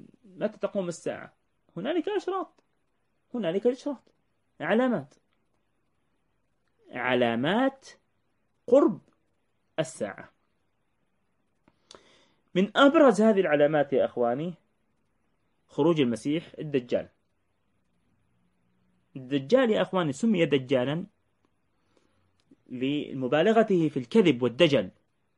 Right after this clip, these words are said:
والتمويه على الناس، فهو رجل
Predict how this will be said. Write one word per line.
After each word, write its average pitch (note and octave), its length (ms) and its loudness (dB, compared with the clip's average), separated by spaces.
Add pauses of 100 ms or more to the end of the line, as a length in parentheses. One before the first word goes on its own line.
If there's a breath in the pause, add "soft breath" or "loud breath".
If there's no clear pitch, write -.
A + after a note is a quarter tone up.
(160)
والتمويه C3+ 480 -4
على A#2+ 160 -2
الناس، A#2+ 480 -6 (1300)
فهو B2+ 280 0
رجل C#3 540 2